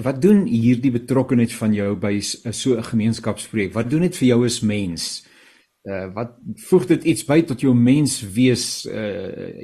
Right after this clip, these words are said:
jou, eh, waardeoordele, eh, of vervies jy jouself elke keer as jy dalk <laughs> iemand anders se goeders moet gaan skoonmaak?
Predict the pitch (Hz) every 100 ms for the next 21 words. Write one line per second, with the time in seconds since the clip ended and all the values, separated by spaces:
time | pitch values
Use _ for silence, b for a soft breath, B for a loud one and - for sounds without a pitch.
0 | 87 90 101 98 95 92 b b _ 147
1 | - 107 127 - - 107 104 104 135 139
2 | 147 135 131 131 110 101 110 101 101 90
3 | b b b - 104 101 - - 107 -
4 | 135 - - 190 - 151 135 117 139 123
5 | - 139 135 123 117 123 113 - 117 110
6 | - - - - 170 175 147 131 131 131
7 | 120 110 107 104 104 113 - 113 92 -
8 | 101 92 90 82 -